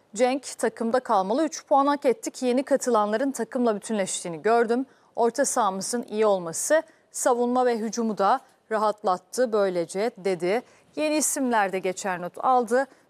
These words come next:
Beşiktaş'ta yeni transferler Omar Koli, Onur Bulut ve Maxim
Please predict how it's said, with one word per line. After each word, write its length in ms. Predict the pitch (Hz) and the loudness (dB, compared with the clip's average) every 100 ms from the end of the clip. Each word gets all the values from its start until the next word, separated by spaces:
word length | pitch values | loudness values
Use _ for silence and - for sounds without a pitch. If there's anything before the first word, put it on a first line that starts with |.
| - | -4
Beşiktaş'ta 580 | 247 - - 185 - 247 | -4 -4 -4 -4 -2 -4
yeni 260 | 208 214 | -2 -4
transferler 680 | 214 214 185 - - 185 220 | -4 -2 -2 -4 -2 0 0
Omar 300 | 220 196 196 | 0 0 -2
Koli, 340 | 190 233 202 214 | -2 -2 0 0
Onur 240 | 202 185 | -2 -4
Bulut 280 | 196 208 - | -2 -4 -2
ve 100 | 196 | -2
Maxim 600 | 202 208 - - 190 | -2 -4 -6 -4 -4